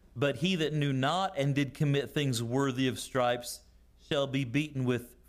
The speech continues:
few stripes. Why? For unto whomsoever much is given, of him much is required. And to whom men have committed much, they will ask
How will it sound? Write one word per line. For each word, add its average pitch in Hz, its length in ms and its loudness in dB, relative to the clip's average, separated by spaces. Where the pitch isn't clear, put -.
few 190 360 0
stripes. - 680 -2
Why? 123 440 0
For 180 100 0
unto 151 200 2
whomsoever 165 720 2
much 139 440 -2
is 113 200 0
given, 143 420 0
of 120 220 0
him 143 360 0
much 135 440 -2
is 120 240 -4
required. 107 800 -2
And 135 180 0
to 135 120 0
whom 160 320 2
men 151 180 2
have 135 240 0
committed 131 400 0
much, 127 400 -2
they 120 140 0
will 110 300 -2
ask 120 460 -2